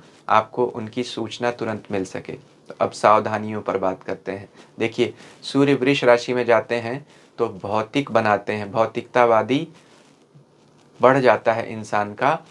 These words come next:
स्वभाव, overtly मटेरियलिस्टिक हो जाते हैं लोग, क्योंकि यह धन की राशि है, संसार की राशि है, पृथ्वी में पकड़ने का गुण होता है। सूर्य आसमान का ग्रह है, याद रखिएगा,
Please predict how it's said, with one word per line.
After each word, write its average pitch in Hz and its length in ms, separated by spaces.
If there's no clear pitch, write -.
स्वभाव, 110 540
overtly 120 560
मटेरियलिस्टिक 117 640
हो 117 120
जाते 107 280
हैं 107 160
लोग, 101 240
क्योंकि 147 400
यह 110 120
धन 110 240
की 131 140
राशि 120 320
है, 104 180
संसार 120 500
की 127 140
राशि 107 300
है, 107 100
पृथ्वी 123 440
में 120 140
पकड़ने 117 540
का 139 120
गुण 113 180
होता 101 320
है। - 160
सूर्य 139 440
आसमान 120 640
का 127 120
ग्रह 117 180
है, 113 140
याद 110 220
रखिएगा, 113 440